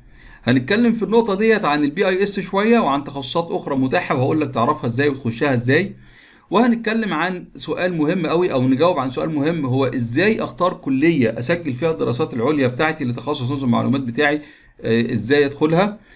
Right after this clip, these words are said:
وإيه الأفضل، أعمل دراسات عليا ولا آخد طريق الماجستير المهني والشهادات الدولية وسوق العمل؟ يعني إيه الأفضل ليا عشان خاطر أشتغل وأشتغل كويس وأشتغل بسهولة، وإيه المناسب ليا؟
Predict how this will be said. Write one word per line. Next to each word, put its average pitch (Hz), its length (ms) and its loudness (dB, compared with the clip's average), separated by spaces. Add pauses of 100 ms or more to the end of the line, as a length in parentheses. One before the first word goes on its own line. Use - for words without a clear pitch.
(360)
وإيه 240 480 4
الأفضل، 123 800 -2 (260)
أعمل 196 340 0
دراسات 170 420 -6
عليا 175 400 -2
ولا 135 480 -2
آخد 175 220 -8
طريق 160 240 -2
الماجستير 135 360 -2
المهني 143 400 2
والشهادات 127 540 0
الدولية 131 640 2
وسوق 120 320 -2
العمل؟ 123 520 2 (320)
يعني 120 260 2
إيه 190 60 -2
الأفضل 190 480 -2
ليا 143 320 -2
عشان 98 220 -10
خاطر 165 260 -4
أشتغل 147 360 -4
وأشتغل 123 300 -4
كويس 135 320 -2
وأشتغل 117 260 -4
بسهولة، 123 520 -2 (340)
وإيه 139 140 4
المناسب 131 500 0
ليا؟ 90 340 -6